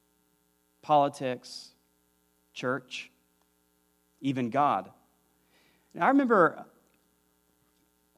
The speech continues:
when it started becoming, like, cool in the South for Christians, not, like, lost people, but for Christians,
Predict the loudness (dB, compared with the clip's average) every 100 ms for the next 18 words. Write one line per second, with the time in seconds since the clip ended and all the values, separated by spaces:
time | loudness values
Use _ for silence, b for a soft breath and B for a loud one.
0 | -20 -20 -20 _ 0 0 2 2 4 0
1 | 2 2 2 0 -2 0 2 2 -2 -8
2 | -20 _ _ _ _ _ -20 _ -2 -2
3 | 0 2 4 2 -4 -12 -4 2 2 0
4 | -14 -4 -2 0 -2 -2 -2 -2 -4 -16
5 | -12 -12 -10 -10 -4 -4 -4 -10 -12 -16